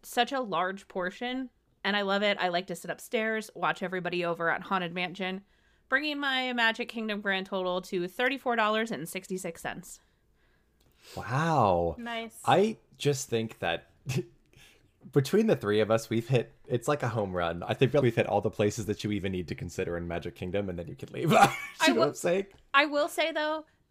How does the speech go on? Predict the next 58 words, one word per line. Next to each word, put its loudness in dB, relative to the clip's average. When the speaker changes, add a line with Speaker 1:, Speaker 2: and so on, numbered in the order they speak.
Speaker 1:
I 4
feel -4
like -6
Magic 2
Kingdom, -2
I 2
agree 0
with -2
Bella, 4
it 2
was -2
the -2
hardest -2
for 0
me, -2
and -2
I 4
feel 0
so -2
many -2
things -4
are 2
snacky -2
and -4
so -2
many -2
things -8
are -4
deep -12
fried. -6
So 2
everything, 2
Speaker 3:
Yes. 4
Speaker 1:
<laughs> -16
everything 4
Speaker 2:
Yes. 2
Speaker 1:
that 4
we're, 6
like, 4
I'm 2
eating -2
for 0
the 4
day 2
is 0
deep -4
fried. -2
Is 0
it -2
healthy? 0
Absolutely -4
not. -10
But 0
is -2
it -4
gonna -4
be -2
delicious? 0